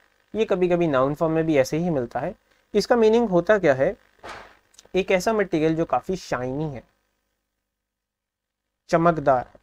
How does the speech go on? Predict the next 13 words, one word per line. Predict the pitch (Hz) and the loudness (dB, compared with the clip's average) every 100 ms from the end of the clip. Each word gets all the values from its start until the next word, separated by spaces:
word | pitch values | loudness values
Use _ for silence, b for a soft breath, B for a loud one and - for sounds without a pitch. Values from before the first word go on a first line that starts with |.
| _ _ _ _ _ _ | _ _ _ _ _ _
तो | 202 | -2
अब | 185 165 147 | 4 4 2
यहाँ | 135 151 | 0 0
पर | 170 196 196 _ _ _ _ - | 0 -2 -4 _ _ _ _ -8
आपको | 135 - 143 | -8 -2 0
एक, | 131 123 - _ _ _ _ | 0 -4 -18 _ _ _ _
शाइनी | - 160 175 202 220 | -2 2 2 0 0
को | 220 | 0
आप | 208 | 0
किससे | 202 190 214 | -2 0 2
राइम | 175 160 | 2 2
करोगे? | 135 117 107 - _ _ _ _ | -2 -4 -8 -16 _ _ _ _
टिंकल, | 175 180 185 254 | 0 2 2 0